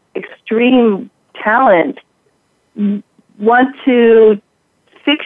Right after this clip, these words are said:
your problem first and get paid later. So it really is a, a seeing what you're doing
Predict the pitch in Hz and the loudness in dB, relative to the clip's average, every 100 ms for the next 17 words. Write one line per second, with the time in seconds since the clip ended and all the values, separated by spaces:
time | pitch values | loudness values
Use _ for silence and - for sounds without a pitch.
0 | - 254 247 240 240 233 220 240 226 226 | -4 -2 -2 0 -2 0 -2 2 0 0
1 | 185 185 - 196 185 175 160 147 - - | -4 -4 -2 0 0 0 -2 -2 -6 -8
2 | _ _ _ _ _ - 247 233 262 311 | _ _ _ _ _ -4 0 2 2 2
3 | 285 254 254 240 214 - 196 185 175 175 | 0 2 2 2 0 -2 -4 0 0 -4
4 | - 208 _ 269 254 247 233 214 208 220 | -12 -20 _ -2 0 2 0 -2 -2 -2
5 | 226 - 220 196 226 330 302 262 | -2 0 -2 0 0 0 2 2